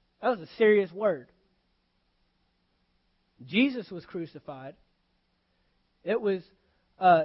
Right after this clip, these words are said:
they actually say that of, at this time, that was the most punishable death. That was the worst thing you could endure.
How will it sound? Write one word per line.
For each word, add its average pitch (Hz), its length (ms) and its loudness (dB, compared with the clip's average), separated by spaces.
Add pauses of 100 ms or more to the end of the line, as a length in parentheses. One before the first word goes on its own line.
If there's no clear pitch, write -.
(120)
they 202 160 -2
actually 220 460 -2 (100)
say 240 240 0
that 185 340 0
of, 196 220 -4
at 196 220 -2
this 226 140 -2 (100)
time, 247 280 0 (220)
that 208 160 0
was 190 160 -4
the 185 80 -12
most 190 260 -6
punishable 190 520 -10
death. 151 280 -14 (600)
That 185 80 -8
was 170 200 -6
the 139 80 -16
worst 180 360 -2
thing 196 200 -8
you 190 100 -12
could 185 160 -14
endure. 156 360 -12